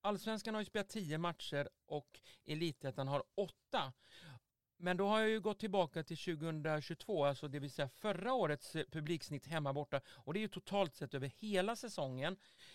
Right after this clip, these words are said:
Men jag reflekterade faktiskt att det är flertalet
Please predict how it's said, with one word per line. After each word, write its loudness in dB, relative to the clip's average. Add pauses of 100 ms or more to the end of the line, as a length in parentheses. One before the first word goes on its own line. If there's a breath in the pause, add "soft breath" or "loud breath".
(120)
Men 4
jag 6 (760)
reflekterade 0
faktiskt -4
att -2 (400)
det -12
är 4 (100)
flertalet 0